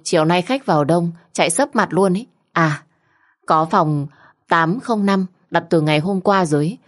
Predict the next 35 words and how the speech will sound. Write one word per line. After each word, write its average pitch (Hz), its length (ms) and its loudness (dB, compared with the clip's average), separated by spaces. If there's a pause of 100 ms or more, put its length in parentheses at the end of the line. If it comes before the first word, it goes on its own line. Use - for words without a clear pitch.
(140)
Hôm 175 200 2
nay 175 160 2
gọi 147 180 2
mấy 147 200 2
lần 156 200 2
mà 143 100 0
không 175 220 -2
nghe 170 140 2
máy, 156 360 0 (500)
nhắn 180 160 0
tin 208 280 2
ý, 214 140 -6 (260)
cũng 247 160 -4
không 247 160 0
thấy 175 160 2
hồi 190 280 2
âm. 208 280 -2 (480)
Này, 165 280 0 (240)
hai 202 220 0
người 175 200 2
nhớ 151 240 2
để 202 100 4
ý 160 260 2
đấy 196 120 0
nhá." 226 220 -2 (580)
"Ok, 180 240 0 (340)
bọn 165 200 0
tớ 170 120 2
biết 233 180 2
rồi, 170 180 0 (480)
bảo 165 160 2
ca 180 160 0
tớ 175 180 0
gọi 190 220 0
luôn. 185 220 0